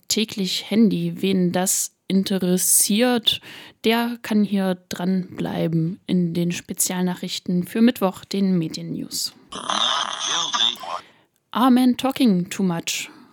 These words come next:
Reden Männer zu viel? Kann man schon mal die Antwort geben, ja, aber wie viel zu viel reden sie denn?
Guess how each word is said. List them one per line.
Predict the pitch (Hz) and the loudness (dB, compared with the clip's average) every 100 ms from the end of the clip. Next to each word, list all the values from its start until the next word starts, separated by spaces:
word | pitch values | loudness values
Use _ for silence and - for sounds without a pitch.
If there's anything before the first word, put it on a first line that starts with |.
| _ - | _ -4
Reden | 214 240 208 | 2 4 4
Männer | 185 180 180 175 | 4 2 0 -2
zu | - 180 | -2 -4
viel? | - - 165 165 180 _ _ _ _ _ - - _ - | -4 -2 0 0 -6 _ _ _ _ _ -20 -20 _ -4
Kann | 220 | 0
man | 208 202 | 2 2
schon | 196 208 | 0 2
mal | 190 | 2
die | 185 - | 2 2
Antwort | 190 202 190 185 - - - | 0 0 0 0 -2 -10 -8
geben, | 196 190 185 180 180 - - | -2 0 2 0 -2 -6 -8
ja, | 185 175 180 220 240 | -2 0 2 0 -2
aber | - 190 185 180 - | -4 0 2 2 -2
wie | - 233 | 2 2
viel | 233 247 233 | 6 4 4
zu | 220 | 0
viel | - 208 | 2 2
reden | 202 233 233 190 | 6 6 6 4
sie | 175 | 2
denn? | 170 165 | 0 -2